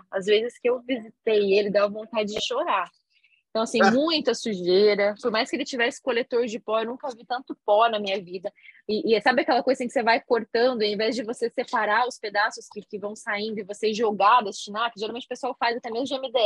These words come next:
Speaker 1: F, né? Um caixote pra ir jogando, assim, né? O cara jogava
Speaker 2: Uhum.
Speaker 1: tudo no chão. Eu não sei como é que os funcionários conseguiam andar dentro daquele lugar.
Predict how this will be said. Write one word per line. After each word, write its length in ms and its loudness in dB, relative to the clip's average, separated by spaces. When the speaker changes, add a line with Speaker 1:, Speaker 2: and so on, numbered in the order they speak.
Speaker 1:
F, 180 -6
né? 100 -4
Um 80 -6
caixote 580 -2
pra 140 -2
ir 100 -4
jogando, 540 0
assim, 220 -8
né? 100 -6
O 340 -20
cara 140 6
jogava 300 6
Speaker 2:
Uhum. 80 2
Speaker 1:
tudo 180 0
no 140 -4
chão. 480 0
Eu 60 -10
não 80 -4
sei 160 2
como 160 -6
é 60 -4
que 60 -6
os 80 -10
funcionários 440 -6
conseguiam 460 -6
andar 500 2
dentro 260 -12
daquele 340 -10
lugar. 380 -4